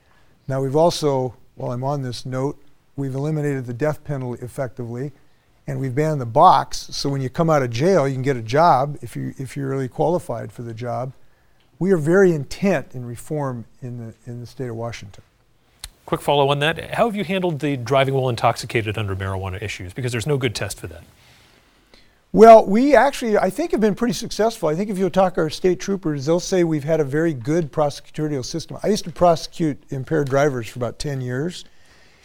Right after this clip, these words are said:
Speaker 1: and I actually think in talking to our troopers, they do have a way to assess this, both analytically and otherwise. And so this has not been a controversy on how we've,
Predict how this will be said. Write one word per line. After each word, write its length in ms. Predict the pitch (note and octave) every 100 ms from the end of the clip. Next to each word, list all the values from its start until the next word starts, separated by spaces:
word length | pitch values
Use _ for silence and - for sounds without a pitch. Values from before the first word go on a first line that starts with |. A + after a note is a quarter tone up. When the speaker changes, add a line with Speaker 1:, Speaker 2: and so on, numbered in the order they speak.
| _ -
Speaker 1:
and 220 | D#3 D#3
I 160 | F3 G3
actually 240 | G3+ F3
think 380 | - F3 E3 -
in 120 | C#3+
talking 400 | - E3+ F#3 F#3+
to 60 | D3+
our 120 | C3
troopers, 500 | - G3+ G3 C#3 B2+
they 160 | C#3+
do 280 | B2+ A#2 F#3+
have 220 | B3 E3+
a 60 | C#3+
way 240 | C3+ B2+
to 280 | C3 D3 C3 -
assess 440 | A#2+ - B2+ C3
this, 280 | C3 C#3 D#3+
both 380 | B2+ C#3 D3+ - - G3+ -
analytically 640 | C#3+ C#3+ C#3 D3+ D3 D3+
and 100 | C#3
otherwise. 580 | C3 E3+ C3+ A#2 C3+ D#3 - - _ _ _ -
And 140 | C#3
so 160 | D3 E3+
this 200 | E3 -
has 120 | F#3+
not 320 | D3 D3+ A3
been 160 | D#3+ D3
a 80 | C3+
controversy 880 | - D#3 E3+ C#3+ A2+ A2 - A#2 G#2
on 160 | A#2
how 220 | B2 C3+
we've, 240 | C3+ B2+